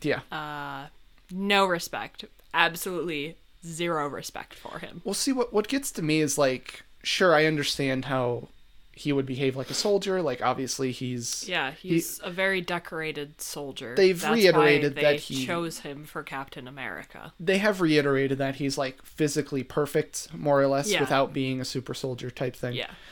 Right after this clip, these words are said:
Speaker 1: So it, it's understandable why they would pick him. And,
Speaker 2: Right.
Speaker 1: you know,
Speaker 2: I get it.
Speaker 1: why, you know, you would start feeling like you were the best.
Speaker 2: Yeah.
Speaker 1: And while we did discuss a little bit in episode two, uh, him talking with,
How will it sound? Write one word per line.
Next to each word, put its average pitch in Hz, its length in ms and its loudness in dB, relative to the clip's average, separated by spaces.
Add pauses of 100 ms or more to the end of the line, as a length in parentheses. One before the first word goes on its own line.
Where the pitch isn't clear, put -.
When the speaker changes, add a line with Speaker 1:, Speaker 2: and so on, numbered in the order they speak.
(180)
Speaker 1:
So 135 300 4
it, 131 160 0
it's 160 240 2
understandable 143 580 2
why 135 120 4
they 131 140 0
would 131 360 -4 (160)
pick 143 220 -4
him. 127 340 -4
And, 220 100 -10
Speaker 2:
Right. 165 440 0 (440)
Speaker 1:
you 139 120 0
know, 185 100 0
Speaker 2:
I 196 60 -4
get 175 200 -6
it. 156 320 -4 (160)
Speaker 1:
why, 139 260 6 (300)
you 196 140 0
know, 127 240 -2
you 156 160 -2
would 160 140 2
start 147 260 4
feeling 139 380 0
like 135 280 -2
you 143 240 -2
were 135 540 0 (300)
the 131 200 0
best. 135 600 -2
Speaker 2:
Yeah. 220 260 -4
Speaker 1:
And 170 240 2
while 196 280 6
we 175 180 0
did 180 240 4
discuss 147 420 -2
a 143 40 -6
little 156 200 4
bit 131 160 -2
in 135 100 -4
episode 135 480 -4
two, 139 360 -2 (500)
uh, 131 180 2
him 139 220 -2
talking 143 420 0
with, 131 460 -2